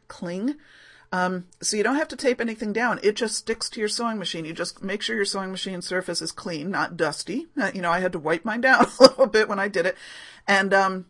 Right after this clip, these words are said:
I put it down, and even cutting out the, the part around the feed dogs was really easy. I just got in there with, I have a,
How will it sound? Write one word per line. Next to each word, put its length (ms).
I 100
put 200
it 100
down, 300
and 460
even 340
cutting 400
out 360
the, 300
the 100
part 320
around 320
the 80
feed 280
dogs 300
was 160
really 220
easy. 340
I 80
just 200
got 200
in 140
there 140
with, 320
I 120
have 160
a, 220